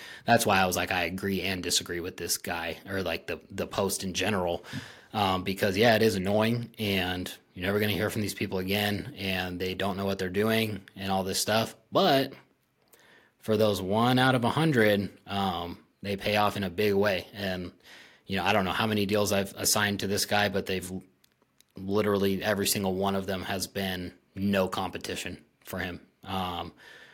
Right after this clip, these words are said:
we just assigned him one fucking last week that we have a fifty thousand dollar fee on. And, you know, he's the type of buyer that, like, could care less if, uh,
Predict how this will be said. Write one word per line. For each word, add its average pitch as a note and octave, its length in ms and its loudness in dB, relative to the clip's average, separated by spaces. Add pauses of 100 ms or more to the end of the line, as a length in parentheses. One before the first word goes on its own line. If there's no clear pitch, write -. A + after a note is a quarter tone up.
(160)
we G2+ 140 -2
just F#2+ 240 2
assigned G2 320 0
him F#2+ 140 -2
one F#2 440 -4
fucking F2+ 440 -10 (160)
last F2 340 -2
week F#2+ 340 -8
that F2+ 320 -6 (160)
we G2+ 120 0
have G2 160 2
a F2 60 -4
fifty G2 320 -4
thousand F#2 340 -2
dollar F2 240 -2
fee F#2 240 -6
on. F2 220 -8 (120)
And, F#2+ 200 -4
you F#2 40 0
know, F2+ 120 -4
he's F#2 240 -4
the F#2+ 100 -8
type G2+ 220 -2
of F2+ 100 -4
buyer G2+ 300 2
that, G2 160 0
like, F2+ 280 -4 (600)
could G2+ 160 -6
care F#2+ 240 -2
less G2 400 0
if, F#2+ 400 -6
uh, F2+ 320 -4